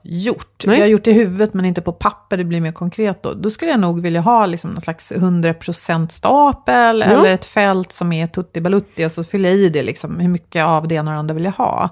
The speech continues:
Speaker 2: Mm.
Speaker 1: Eh, och då skulle jag till exempel vilja ha så här, ja, men en del av tiden vill jag göra sånt som jag är riktigt vass på, för det
Speaker 2: Mm.
Speaker 1: känns bra.
Speaker 2: Mm.
Speaker 1: Men en del av tiden vill jag också göra sånt som jag ännu inte är vass på.
Speaker 2: Ja.
Speaker 1: För att jag ska utvecklas.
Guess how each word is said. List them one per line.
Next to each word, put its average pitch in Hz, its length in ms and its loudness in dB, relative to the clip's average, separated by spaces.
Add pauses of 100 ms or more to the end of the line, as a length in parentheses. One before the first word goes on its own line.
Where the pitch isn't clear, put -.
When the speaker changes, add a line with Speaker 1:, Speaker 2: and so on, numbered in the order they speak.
(100)
Speaker 2:
Mm. 240 280 2 (640)
Speaker 1:
Eh, - 60 -4
och 185 80 -2
då 214 120 4
skulle 220 300 -2
jag 175 320 2
till 190 80 -8
exempel 160 540 -2
vilja 160 320 0
ha 156 540 -2 (140)
så 170 60 -4
här, - 120 -2
ja, 202 200 4
men 190 360 2 (100)
en 214 280 4
del 175 320 0
av 175 120 -2
tiden 170 380 0
vill 170 80 0
jag 175 100 2
göra 160 200 2
sånt 165 260 -6
som 160 120 -6
jag - 100 -6
är 185 140 0
riktigt 170 580 -6
vass - 220 -10
på, 247 160 2 (420)
för - 140 -2
det 180 40 8
Speaker 2:
Mm. 226 120 8
Speaker 1:
känns 147 360 -4
bra. - 360 -2
Speaker 2:
Mm. 202 300 2
Speaker 1:
Men 294 160 -4
en 339 140 0
del 302 160 0
av 285 40 0
tiden 254 240 0
vill 226 80 -2
jag 233 100 0
också 254 140 -8
göra 214 140 2
sånt 185 300 -4
som 196 180 -4
jag 190 120 -6
ännu 220 260 0
inte 311 260 -4
är 466 120 2
vass - 160 -2
på. - 200 -6 (180)
Speaker 2:
Ja. 190 160 4 (340)
Speaker 1:
För 208 120 2
att 175 120 -2
jag 170 100 -2
ska 208 100 -2
utvecklas. - 600 -4